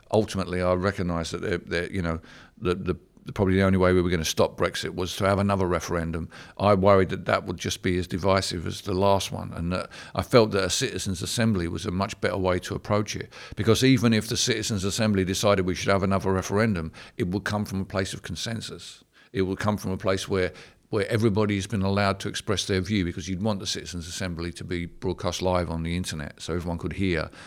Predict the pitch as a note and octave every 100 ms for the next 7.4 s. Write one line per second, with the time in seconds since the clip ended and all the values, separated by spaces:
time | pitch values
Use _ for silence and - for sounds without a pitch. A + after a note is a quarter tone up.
0 | - D#2+ E2+ F2+ F2+ - D#3 E2+ D#2+ E2
1 | F2 F#2 F2 F2 E2 F#2 F2+ - D#2+ E2
2 | E2 E2 - F#2 - - - - - -
3 | - - F2+ F2+ F2+ F2 F2 F2 F2+ -
4 | _ - - - C3 C3+ A2+ G#2+ A#2 G#2+
5 | A2 A2 G#2 A2 C3 D#3 C#3+ C3+ A#2+ B2
6 | A#2+ B2 A2 A#2 A2 A2+ A2 G#2+ - G#2
7 | G#2 G2+ G2